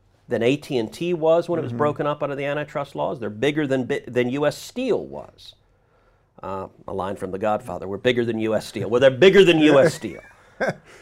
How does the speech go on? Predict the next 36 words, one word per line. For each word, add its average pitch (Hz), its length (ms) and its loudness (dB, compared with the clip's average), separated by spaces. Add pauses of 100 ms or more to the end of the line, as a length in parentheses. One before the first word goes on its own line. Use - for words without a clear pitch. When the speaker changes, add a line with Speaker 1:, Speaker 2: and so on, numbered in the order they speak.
(120)
Speaker 1:
Um, 147 480 4 (1400)
and 156 500 2 (2250)
that 147 460 2
abuse 147 440 0
of 151 100 -8
power. 127 280 2
So 117 180 -2
I've 202 300 4
also, 160 320 4
you 165 160 -2
wanna 302 120 2
talk 160 240 2
about 120 280 0
the 117 100 -6
real, 135 520 2 (1500)
what 156 200 0
the 160 60 -4
Trump 262 240 6
administration 170 680 4
did 143 180 2
on 135 120 4
Section 131 420 -2
two 123 220 -4
thirty 123 400 2
will 104 160 -10
be 101 140 -12
challenged. 131 1000 0
It's 98 200 -14
at 104 100 -14
the 104 140 -8
F 107 100 -6
C 104 260 -14
C. 139 520 -4
There'll 113 200 -2
be 113 200 -4
litigation. 123 1040 -4